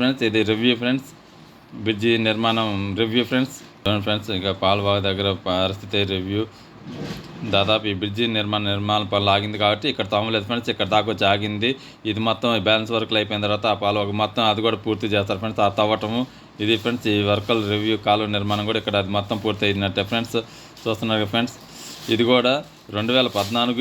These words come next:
ఇప్పుడు మీరు చూస్తుంది రెండు వేల పద్నాలుగు, రెండు వేల పంతొమ్మిదిలోనే కూటమి ప్రభుత్వం పూర్తి చేసిన వర్కులు ఫ్రెండ్స్, మీరు చూస్తున్నారు కదా. ఇది ఫ్రెండ్స్, మీకు తెలవడం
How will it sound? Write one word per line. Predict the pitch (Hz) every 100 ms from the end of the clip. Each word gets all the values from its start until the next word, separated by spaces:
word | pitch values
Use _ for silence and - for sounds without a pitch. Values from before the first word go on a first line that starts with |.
| 123
ఇప్పుడు | 113 110
మీరు | 110 101
చూస్తుంది | 123 123 120 120
రెండు | 110 113
వేల | 107 107
పద్నాలుగు, | 107 113 113
రెండు | 113
వేల | 113 110
పంతొమ్మిదిలోనే | 107 113 113 113 117 135 127 - - -
కూటమి | 127 123
ప్రభుత్వం | 123 117 117 110
పూర్తి | 117 101
చేసిన | 110 110 107
వర్కులు | 113 131 117
ఫ్రెండ్స్, | 123 123 110
మీరు | 98 113
చూస్తున్నారు | 120 113 110 104
కదా. | 104 110 127 - - - - - 107
ఇది | 120 120
ఫ్రెండ్స్, | 117 127 107
మీకు | 104 107 127 135 - - - - - - - - - - - 98
తెలవడం | 104 120 123